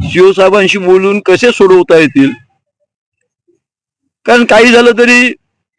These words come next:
या सीओंबद्दल माझं एक मत चांगलं आहे की ते समजून घेतात, निश्चित त्याच्यात पर्याय काढतात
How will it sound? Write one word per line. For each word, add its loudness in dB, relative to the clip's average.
या 0
सीओंबद्दल 0
माझं -2
एक 0
मत -4
चांगलं 0
आहे 0
की -6
ते 0
समजून 2
घेतात, 0
निश्चित -2
त्याच्यात 0
पर्याय 2
काढतात -2